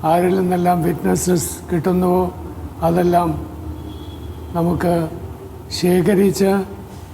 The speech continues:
ഈ ഒരു ലക്ഷ്യത്തോടു കൂടെ മുന്നോട്ട് പോകാം." ദൈവം കനിഞ്ഞ് തൻ്റെ ദാസിക്ക് ഈ ഒരു അനുഗ്രഹം നൽകട്ടെ എന്ന് നമുക്ക് പ്രാർത്ഥിക്കാം.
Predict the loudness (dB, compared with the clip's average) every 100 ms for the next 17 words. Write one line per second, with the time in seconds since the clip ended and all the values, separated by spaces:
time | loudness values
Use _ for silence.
0 | -18 -18 -18 -2 2 4 4 4 4 2
1 | 0 2 2 4 4 4 2 0 -2 -2
2 | 0 0 0 2 4 4 2 0 -8 -14
3 | -14 -16 -18 -18 -18 -18 -18 -18 -6 0
4 | 4 4 4 2 -4 -10 -16 -18 -18 -18
5 | -18 -20 -18 -18 -4 0 2 2 4 2
6 | 0 -4 -14 -16 -16 -18 -18 -18 -18 -18
7 | -18 -8 0 2 2 4 4 4 0 0
8 | 2 0 -2 -12 -16 -20 -20 -20 -20 -18
9 | -18 -18 -18 -20 -20 -18 -18 -18 -18 -20
10 | -4 2 4 6 4 4 2 -2 -10 -16
11 | -14 -4 0 0 2 2 2 0 -4 -8
12 | -16 -12 -2 0 2 0 2 2 2 0
13 | 0 0 0 0 2 0 0 -2 0 -2
14 | -2